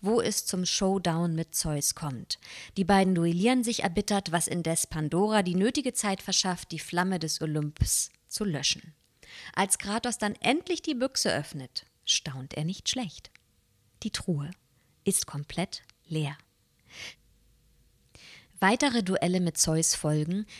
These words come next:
die unter anderem Gaia das Leben kosten und auch ihn beinahe vernichten. Okay, also wir haben die Unterwelt vernichtet, wir haben Athene abgemurkst, wir haben den Gott des Meeres abgemurkst,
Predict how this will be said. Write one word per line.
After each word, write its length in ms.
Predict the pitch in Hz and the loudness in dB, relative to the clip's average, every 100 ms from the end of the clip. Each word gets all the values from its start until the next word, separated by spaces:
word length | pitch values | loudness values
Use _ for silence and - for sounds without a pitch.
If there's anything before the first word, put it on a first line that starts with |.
| - | -6
die 100 | 220 | -2
unter 320 | - 262 226 - | 0 2 2 2
anderem 720 | 180 190 202 202 202 202 208 - - | 2 2 2 2 0 0 -4 -10 -2
Gaia 440 | 165 170 180 185 | 0 2 2 0
das 200 | 180 170 | -2 -2
Leben 280 | 156 156 165 | -2 -2 -4
kosten 540 | - 175 - - 175 175 | -4 -2 -2 -2 -4 -4
und 220 | - 240 - | -8 -8 -8
auch 140 | 254 - | -10 -2
ihn 280 | 180 185 | 2 2
beinahe 420 | 151 143 143 135 131 | 2 -2 -4 -6 -8
vernichten. 720 | - 135 127 - - 156 175 - | -8 -10 -10 -12 -14 -16 -14 -10
Okay, 280 | 165 - - - | -10 -10 -14 -10
also 240 | 143 143 | -8 -8
wir 80 | 143 | -8
haben 120 | 139 | -6
die 80 | 139 | -6
Unterwelt 440 | 180 202 185 185 | -4 -4 -4 -6
vernichtet, 480 | - 180 - 190 - - - - | -6 -6 -6 -12 -14 -20 -20 -8
wir 100 | 160 | -4
haben 100 | 156 | -4
Athene 560 | 143 - 185 208 214 - | -4 -4 -2 -2 -4 -6
abgemurkst, 760 | 196 - 208 196 208 - - - - - | -10 -6 -4 -4 -4 -6 -8 -18 -20 -20
wir 180 | - 175 | -6 -2
haben 220 | 165 165 | -2 -2
den 100 | 156 | -4
Gott 200 | 156 151 | -4 -6
des 120 | 156 170 | -6 -4
Meeres 260 | 208 254 | -2 -2
abgemurkst, 760 | - - 226 220 220 - - | -4 -4 -4 -2 -2 -4 -4